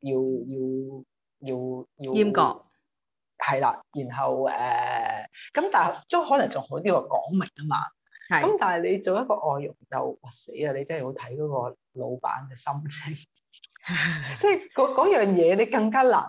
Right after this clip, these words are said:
Speaker 1: 捉摸啊。
Speaker 2: 係。
Speaker 1: 即係你更加覺得自己無辜啊，頂，我又唔係嚟做太監。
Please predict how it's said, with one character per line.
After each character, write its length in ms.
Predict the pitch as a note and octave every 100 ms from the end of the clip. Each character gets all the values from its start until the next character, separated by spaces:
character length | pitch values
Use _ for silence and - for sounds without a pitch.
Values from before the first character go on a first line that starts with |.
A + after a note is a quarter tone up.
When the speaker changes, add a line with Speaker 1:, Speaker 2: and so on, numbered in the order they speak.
| -
Speaker 1:
捉 220 | - A3+ -
摸 320 | D3 - E3
啊。 80 | D3+ _ _ _ _ _
Speaker 2:
係。 180 | D#3 B2+
Speaker 1:
即 80 | F4
係 100 | C#4+
你 60 |
更 260 | C4 A#3+ B3+
加 160 | C#4+
覺 140 | D4 A3
得 160 | C4 C4 _
自 140 | - F#3
己 100 | G#3
無 420 | C4 C#3+ G#2 A2+ -
辜 160 | G#3
啊， 120 | D#3+ C3+
頂， 220 | D3+ G#3
我 80 | F#3+
又 140 | E3
唔 80 | A2+ B2
係 80 | B2+
嚟 160 | A#2
做 100 | -
太 220 | C#3 C#3+ C#3+
監。 300 | D3+ D3 D3